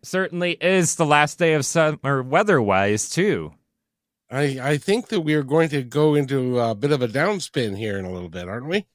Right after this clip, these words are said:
Speaker 1: Yeah, the Mother Nature out there is taking the seasons quite literally <laughs> because on the last day of summer, we got clear skies, sunny, and a high near seventy-five, and then going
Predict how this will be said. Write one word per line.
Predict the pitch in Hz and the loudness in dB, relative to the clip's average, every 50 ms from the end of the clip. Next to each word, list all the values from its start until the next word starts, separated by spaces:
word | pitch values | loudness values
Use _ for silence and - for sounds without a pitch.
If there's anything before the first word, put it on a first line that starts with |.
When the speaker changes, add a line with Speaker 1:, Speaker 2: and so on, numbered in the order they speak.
| _ - | _ -2
Speaker 1:
Yeah, | 92 117 139 139 | 0 2 2 2
the | 123 117 147 139 135 | 2 2 2 2 2
Mother | 127 139 156 170 190 | 2 0 0 0 0
Nature | 175 175 190 180 - - 170 160 | 2 2 0 0 2 2 2 2
out | 165 151 - | 2 2 2
there | 165 156 151 143 | 2 2 2 2
is | 139 135 131 | 2 0 0
taking | - - - 196 196 - - 202 185 | -2 -2 0 -2 0 0 -2 -2 0
the | 175 160 | 0 0
seasons | - - 180 185 180 - 175 160 156 151 - | 0 0 0 0 0 0 0 -2 -2 -2 -6
quite | - - - 214 240 247 214 - | -8 -8 -2 0 0 0 0 -2
literally | 165 165 156 156 185 - 190 175 147 127 113 107 104 104 113 135 | -4 -2 0 2 2 4 4 4 4 4 4 2 0 0 0 0
<laughs> | 151 151 131 | 0 2 2
because | - 156 135 - 165 147 131 123 123 120 - - - - - - - | 2 2 2 2 2 4 4 4 2 0 -2 -8 -10 -10 -8 -8 -2
on | - 151 165 | 0 0 2
the | 156 | 2
last | 147 165 180 208 208 - | 4 4 4 4 4 4
day | - 208 202 196 | 2 4 4 4
of | 180 | 4
summer, | - - 196 185 180 170 165 | 2 2 2 2 4 2 2
we | 147 147 131 | 2 2 2
got | 131 143 135 131 131 - - - | 2 4 4 4 2 0 -2 -4
clear | - - 233 240 220 | 0 2 4 4 4
skies, | - - - 170 160 156 151 135 | 2 2 2 4 4 4 2 2
sunny, | - - 180 175 170 165 156 | 2 2 2 2 2 2 0
and | 151 143 | 0 0
a | 135 | 0
high | 131 143 139 139 | 0 0 0 0
near | 139 139 135 135 | 0 0 0 -2
seventy-five, | 123 - 156 139 135 123 113 - 131 131 131 131 | 0 0 0 0 0 -2 0 2 2 4 4 2
and | 123 120 | 2 0
then | 123 120 120 | -2 -2 -2
going | 113 139 139 143 135 135 131 127 120 | -2 0 0 0 0 0 -2 -2 -4